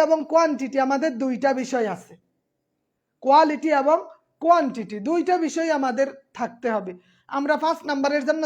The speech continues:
তো আর এক লাইন লিখতেছি না। আপনার কাছে ছোট মনে হইলে ওইটার জবাব লিখতে গেলেও আধা পৃষ্ঠা লাগবে, মায়ের ভূমিকার জবাব লিখতে গেলেও পাঁচ লাইন হয়ে যাবে। হায়াত হাফেজ ইব্রাহিমের জীবনী লিখতে গেলেও আপনার আধা পৃষ্ঠার বেশি হয়।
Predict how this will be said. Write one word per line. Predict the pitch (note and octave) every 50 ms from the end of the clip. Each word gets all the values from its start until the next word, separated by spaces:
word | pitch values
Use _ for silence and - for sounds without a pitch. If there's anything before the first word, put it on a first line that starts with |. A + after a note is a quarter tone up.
| D4 D4+
তো | D4 C#4+
আর | D4 D4
এক | C#4 C#4+ B3 A#3+
লাইন | A#3+ A#3+ A#3+ A#3
লিখতেছি | A3 - - A3 A3 F#3 - G#3 F#3+ F3
না। | E3 - _ _ _ _ _ _ _ - A#3+
আপনার | B3 B3 C#4+ D#4 E4+ D#4+ C4 D#4
কাছে | D4+ D#4 E4 D#4+ - -
ছোট | C4 A#3+ B3 D4+ D#4 D4+
মনে | D4+ D4 C#4 C4 B3+
হইলে | C4+ C#4 C4 C#4 C4+ C4
ওইটার | C4+ B3 G#3 C#4+ C#4 C4 G#3+ B3+
জবাব | C4 B3+ D4 D4 D4 -
লিখতে | C4 A3+ - - C4+ B3
গেলেও | C4+ C#4 D4 D4 C4 A#3+
আধা | A3+ G3 A#3+ A#3 -
পৃষ্ঠা | B3 A3 - - A3 A3 G#3 G3+
লাগবে, | F#3 E3 D#3 D#3+ F3+ E3 _ _ _ _ _ _ _ -
মায়ের | A3 G#3+ A3 A#3 B3 C4+ D4+ D4+ C4 A3+
ভূমিকার | B3 B3 C4 C4 B3+ C4 C#4+ C#4 A#3+ B3+
জবাব | C4 C4+ D4 D4 B3 B3 B3+
লিখতে | B3+ B3+ - C4+ C4 C4
গেলেও | C#4 C#4 D4 D4+ C#4+ D4
পাঁচ | C#4 C#4 - - - A#3
লাইন | A#3+ A#3+ A3+ G#3+ G#3+
হয়ে | A3 G#3+ G#3+ G3 G#3
যাবে। | F#3 D#3+ F#3 F3 _ _ _ _ _ _ _ -
হায়াত | - A3+ B3 C#4 D4 D4+ D4+ D4+ D4+ D4+ C#4 B3
হাফেজ | C4+ C4+ C4 C4+ D4+ C#4 G#3+ C4+ C4+
ইব্রাহিমের | A3+ B3+ C#4 C4+ C#4 D4 D4 D#4 D4+ C#4 A3+ A#3+
জীবনী | D4+ D4 D#4 D4+ D4 D4 C4+
লিখতে | C4+ A#3 - - C4+ B3+ C4+
গেলেও | C4+ C#4 D4 E4 F4 E4
আপনার | E4+ - D4+ D4+ D#4 D#4 - - - _ _ - - A#3+
আধা | A#3+ A3 B3+ A3+ B3+
পৃষ্ঠার | C4+ - - C#4+ C#4 B3+ A#3 G#3+
বেশি | G#3 G3 - - G3+ F3
হয়। | F3+ E3+ E3